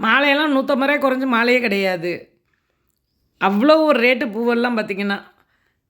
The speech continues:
ஆனா எனக்கு ரொம்ப சந்தோஷமா இருந்துச்சு. ஏன்னா மக்கள் பரவாயில்ல, ஆன்மீகத்துல இப்ப எல்லாருமே நல்லா பூஜை பண்ண, நல்லா ஜாமான், என்ன ரேட் வித்தாலும் வாங்க, நல்ல ஒரு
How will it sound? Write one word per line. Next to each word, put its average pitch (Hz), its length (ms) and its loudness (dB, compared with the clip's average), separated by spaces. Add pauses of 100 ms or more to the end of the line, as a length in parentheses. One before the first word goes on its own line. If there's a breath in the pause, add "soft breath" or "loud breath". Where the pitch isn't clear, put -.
(260)
ஆனா 262 120 0
எனக்கு 277 280 0
ரொம்ப 277 180 0
சந்தோஷமா 269 560 -2
இருந்துச்சு. 233 360 -2
ஏன்னா 240 160 0
மக்கள் 226 300 -2
பரவாயில்ல, 240 420 0
ஆன்மீகத்துல 247 520 0
இப்ப 226 140 0
எல்லாருமே 240 480 0
நல்லா 254 320 0
பூஜை 247 300 -2
பண்ண, 240 260 0
நல்லா 214 360 -2
ஜாமான், 240 380 2
என்ன 214 300 0
ரேட் 294 240 0
வித்தாலும் 269 300 -2
வாங்க, 233 340 0
நல்ல 233 400 -2
ஒரு 254 200 2